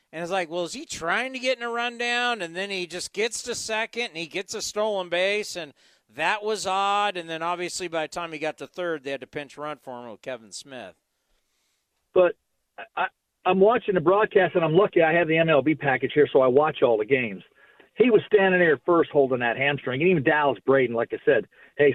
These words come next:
Speaker 2: something's wrong with Diaz." Why didn't Andretti see it and, and yell into Cots or something like that? I don't know. But th-, this, this, and I know it's the minor leagues,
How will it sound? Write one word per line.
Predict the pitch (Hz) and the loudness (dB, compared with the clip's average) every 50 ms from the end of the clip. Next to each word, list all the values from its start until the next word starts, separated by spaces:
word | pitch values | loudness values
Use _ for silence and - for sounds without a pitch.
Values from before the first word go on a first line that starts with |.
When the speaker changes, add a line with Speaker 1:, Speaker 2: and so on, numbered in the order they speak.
| - - | 2 2
Speaker 2:
something's | 240 277 277 247 151 143 | 0 0 0 0 2 2
wrong | 175 202 208 208 202 151 | 4 4 4 4 2 2
with | 135 117 104 | 0 0 2
Diaz." | 147 175 170 147 123 113 101 95 92 - _ _ _ _ _ _ _ _ _ _ _ _ _ _ _ _ - - 370 440 - - - - _ _ _ _ _ | 4 6 6 6 6 4 0 -2 -6 -10 _ _ _ _ _ _ _ _ _ _ _ _ _ _ _ _ -10 -6 -4 -4 -4 -6 -12 -16 _ _ _ _ _
Why | - 143 170 453 | 2 4 4 4
didn't | 330 233 175 180 | 4 2 2 2
Andretti | 185 185 - 208 185 196 220 226 220 170 - - | 2 2 4 4 4 6 6 4 2 0 -2 0
see | 151 135 117 110 | 0 2 2 2
it | - - | 0 0
and, | 131 135 139 147 - | -2 -2 -2 0 2
and | 143 139 131 - - _ - - 160 | 2 2 2 0 -6 _ -18 -14 -6
yell | 147 127 151 180 202 190 | 0 4 4 6 6 6
into | 185 180 151 139 | 6 4 2 -2
Cots | - - 180 190 202 190 - - | -2 -2 -2 0 0 -2 -4 -6
or | 143 - - | -8 -2 0
something | 214 233 226 165 139 | 0 0 0 0 -4
like | 123 107 95 - | -4 -4 -4 -2
that? | 127 117 127 143 | 0 0 2 2
I | 170 196 190 165 | 2 2 2 0
don't | 104 87 85 90 | -2 -4 -6 -10
know. | 92 95 98 113 123 _ _ _ _ _ - - _ - | -10 -8 -8 -8 -10 _ _ _ _ _ -20 -20 _ -2
But | - 131 139 139 139 - _ _ _ _ _ _ _ _ _ _ _ _ _ _ _ _ _ - 127 | 2 4 4 4 4 0 _ _ _ _ _ _ _ _ _ _ _ _ _ _ _ _ _ -6 -2
th-, | 135 131 - - | -2 0 2 4
this, | 170 185 180 - _ - | 4 4 4 2 _ -2
this, | 147 160 208 214 - - _ _ - - _ _ _ _ _ _ _ _ _ - | 2 4 4 4 2 -4 _ _ -20 -20 _ _ _ _ _ _ _ _ _ -2
and | 151 156 156 165 - _ _ _ _ _ _ _ | 0 0 0 -2 -6 _ _ _ _ _ _ _
I | - 131 160 | -4 0 2
know | 170 175 185 185 185 | 4 6 6 6 6
it's | 180 165 143 - - | 6 4 4 2 0
the | - 143 | -2 0
minor | 139 147 160 175 180 170 | 0 2 2 2 4 6
leagues, | 156 156 156 160 151 139 | 6 6 4 2 0 -6